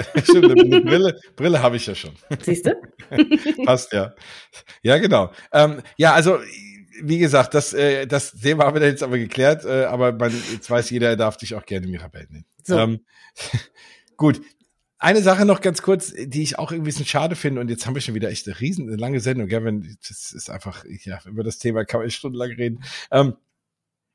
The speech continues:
Speaker 1: das Thema, was ich mir auch noch wünsche für Paris, falls ihr zuhört, das habe ich schon mehrfach gesagt,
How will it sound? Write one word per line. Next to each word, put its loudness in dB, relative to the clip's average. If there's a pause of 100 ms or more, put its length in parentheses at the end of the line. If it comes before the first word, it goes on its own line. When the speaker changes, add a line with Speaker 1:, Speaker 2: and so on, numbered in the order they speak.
(280)
Speaker 1:
das 2 (140)
Thema, 0
was -2
ich -14
mir -6
auch -4
noch 0
wünsche -2
für -6
Paris, -2
falls -2
ihr -10
zuhört, 0
das -6
habe -4
ich -10
schon -6
mehrfach -6
gesagt, -6